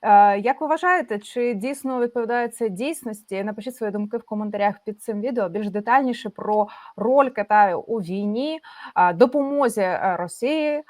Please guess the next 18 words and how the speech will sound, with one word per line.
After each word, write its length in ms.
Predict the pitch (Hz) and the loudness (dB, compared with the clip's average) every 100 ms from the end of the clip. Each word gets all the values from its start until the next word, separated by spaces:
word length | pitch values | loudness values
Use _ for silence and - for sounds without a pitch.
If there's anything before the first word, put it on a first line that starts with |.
| - - | -18 -4
а, 520 | 226 226 233 226 220 | 0 2 2 2 0
будемо 360 | 208 285 285 240 | 0 -2 -2 0
обговорювати 680 | - 196 196 214 254 226 208 | 0 -2 -2 0 0 0 -4
з 60 | |
нашим 360 | 202 220 214 214 | -2 -2 -2 -10
експертом, 440 | 202 - 269 240 | -12 -4 -4 -4
який 260 | 208 208 254 | -8 -8 -10
і 60 | 330 | -6
допоможе 480 | 277 214 190 240 226 | -6 -8 -6 -6 -6
у 40 | |
цих 220 | 208 214 | -8 -10
питаннях 320 | 214 202 214 196 | -8 -6 -4 -4
зорієнтуватися. 680 | 208 208 208 180 175 - | -6 -6 -4 -4 -6 -8
Науковий 420 | 190 226 233 320 240 | -4 -2 -2 -2 2
директор 440 | 262 180 - 196 | 4 2 0 -12
Центру 340 | - 262 240 | -6 -4 -2
публічної 540 | 208 269 247 - - 180 | -2 -2 -2 -4 -8 0
дипломатії 760 | 247 254 233 185 160 - 247 | 0 2 0 0 -2 -2 -4